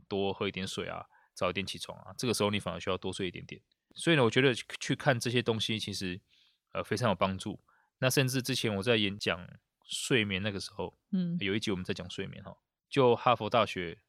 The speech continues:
Speaker 1: 不是哈佛大学，斯坦福大学。
Speaker 2: 斯坦福大学。
Speaker 1: 对，他们在讲睡眠革命的时候，其实也讲到说，呃，泡脚，
Speaker 2: 嗯。
Speaker 1: 啊，让你的末梢神经可以热起来，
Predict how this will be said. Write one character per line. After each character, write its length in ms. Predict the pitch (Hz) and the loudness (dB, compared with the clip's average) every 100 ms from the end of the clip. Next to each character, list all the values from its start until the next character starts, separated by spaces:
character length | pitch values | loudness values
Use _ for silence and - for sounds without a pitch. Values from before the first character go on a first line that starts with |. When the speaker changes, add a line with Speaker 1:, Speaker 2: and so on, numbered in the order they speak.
| _ | _
Speaker 1:
不 100 | - | -8
是 60 | 104 | -4
哈 140 | 104 | -4
佛 80 | 90 | -2
大 100 | 92 | -4
学， 60 | 87 | -4
斯 120 | - | 0
坦 140 | 107 | 2
福 120 | 104 | 2
大 80 | 90 | 0
学。 40 | 92 | 2
Speaker 2:
斯 100 | 196 | 2
坦 100 | 196 | 2
福 100 | 175 | 0
大 220 | 170 170 | 0 -2
学。 320 | - - 185 - _ | -4 -12 -12 -16 _
Speaker 1:
对， 220 | 90 - | -4 -4
他 140 | - 135 | 0 2
们 100 | 120 | 4
在 60 | |
讲 100 | 120 | 2
睡 160 | - 113 | 2 -2
眠 80 | 101 | 0
革 100 | 101 | -2
命 80 | |
的 60 | 101 | -2
时 80 | 95 | -4
候， 100 | 85 | -6
其 120 | - | -4
实 100 | 120 | 2
也 40 | 123 | 2
讲 160 | 98 | 2
到 100 | 98 | -2
说， 320 | 101 98 98 - - | 0 0 0 -4 -6
呃， 180 | 90 85 | -6 -6
泡 260 | - 110 | 4 4
脚， 220 | 92 90 92 _ _ _ | 4 -8 -8 _ _ _
Speaker 2:
嗯。 180 | 180 180 - | -6 -6 -6
Speaker 1:
啊， 140 | 90 | -2
让 180 | 92 117 | 4 4
你 60 | 95 | 4
的 100 | 101 | 2
末 180 | 113 | 2
梢 160 | 104 107 | 2 2
神 140 | 98 | 0
经 140 | 95 98 | -4 -4
可 120 | 107 | -2
以 60 | 90 | -2
热 200 | 104 92 | -2 -4
起 180 | - | -6
来， 180 | 87 85 | -10 -12